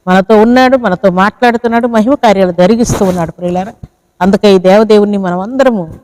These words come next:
స్తుతించవలసిన వారమై ఉన్నాం ప్రియులారా. దేవుని స్తోత్రములు కలుగునుగాక. ఈలాగున దేవుడే మనల్ని ఓదార్చి,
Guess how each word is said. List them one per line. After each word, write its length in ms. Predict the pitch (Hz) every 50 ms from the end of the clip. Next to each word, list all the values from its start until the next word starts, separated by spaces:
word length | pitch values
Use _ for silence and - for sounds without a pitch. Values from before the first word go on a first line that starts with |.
| _ - -
స్తుతించవలసిన 1000 | - - - _ - 285 269 381 381 330 - 302 262 240 220 190 - - 196
వారమై 400 | 175 175 170 160 160 165 190 196
ఉన్నాం 280 | 185 156 156 160 151 143
ప్రియులారా. 840 | 143 _ 151 139 _ _ _ _ _ _ _ _ _ _ - - 214
దేవుని 160 | 233 247 240
స్తోత్రములు 560 | - _ - 226 240 233 - 233 214 220 220
కలుగునుగాక. 540 | 208 - 208 208 202 214 214 208 208 208 208 - - 233
ఈలాగున 480 | 202 190 185 190 185 180 180 180 175 170
దేవుడే 360 | 165 175 208 226 240 247 269
మనల్ని 380 | 269 254 220 185 180 175 175
ఓదార్చి, 540 | 160 170 170 170 196 190 180 _ _ _ _